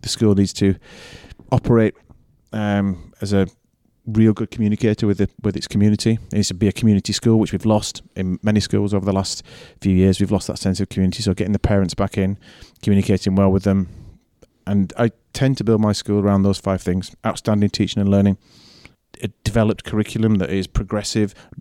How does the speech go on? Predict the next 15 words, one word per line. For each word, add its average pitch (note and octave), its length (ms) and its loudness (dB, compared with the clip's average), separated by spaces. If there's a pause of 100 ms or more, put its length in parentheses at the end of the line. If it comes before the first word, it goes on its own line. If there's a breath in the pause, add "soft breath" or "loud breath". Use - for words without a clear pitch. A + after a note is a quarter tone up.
based G2 200 0
on G2 140 2
knowledge, G#2 460 0
skills, G#2 560 0 (580 loud breath)
and G2 140 -2
inspires G2+ 440 0
chil-, G#2+ 220 0
young G2+ 180 0
children. A2 380 0 (600 loud breath)
Then G2+ 120 -2
you're G2+ 120 2
looking G2 260 -2
at G2 180 -6 (520 soft breath)
pastoral G2+ 440 2
care G#2 340 -2